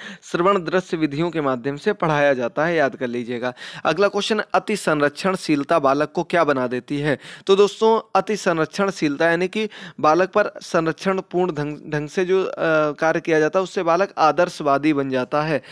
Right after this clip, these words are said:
अति संरक्षणशीलता बालक को आदर्शवादी बना देती है, याद कर लीजिएगा। अगला क्वेश्चन है, वीर पूजा की भावना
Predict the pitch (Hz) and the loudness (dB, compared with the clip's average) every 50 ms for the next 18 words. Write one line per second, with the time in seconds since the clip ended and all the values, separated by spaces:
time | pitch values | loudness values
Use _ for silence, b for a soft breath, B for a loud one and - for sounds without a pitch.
0 | B B B B 185 180 - 208 185 - 180 160 151 147 - - 185 175 160 - | B B B B 0 0 0 -2 -4 -2 -2 0 0 -2 -2 -2 -4 -4 -4 -4
1 | 156 143 139 135 165 151 143 135 139 143 147 - 208 214 - - 151 147 139 151 | -6 -4 -2 0 2 2 2 2 2 0 -2 0 0 0 2 2 2 2 2 2
2 | 165 160 - - 151 139 131 127 131 160 165 156 143 135 131 127 127 127 - - | 0 -2 -2 -4 -2 -2 -2 0 2 2 2 2 2 2 0 -2 -2 -4 -4 -2
3 | 170 185 180 160 139 135 120 113 - 135 123 117 120 120 120 123 117 127 127 123 | 0 2 4 4 4 2 2 0 -4 -6 -6 -4 -4 -4 -4 -4 -2 -2 -4 -4
4 | B B B B B B B 156 151 190 196 202 185 202 - 220 208 208 175 147 | B B B B B B B 0 2 2 2 2 2 -2 -2 0 0 0 -2 -2
5 | 151 175 190 208 196 - - 165 151 147 165 160 160 - 180 160 147 147 139 135 | -2 -2 0 0 -2 -2 -4 -4 -2 0 0 0 0 0 -2 0 0 0 0 0
6 | 143 151 143 127 | 0 0 -2 -2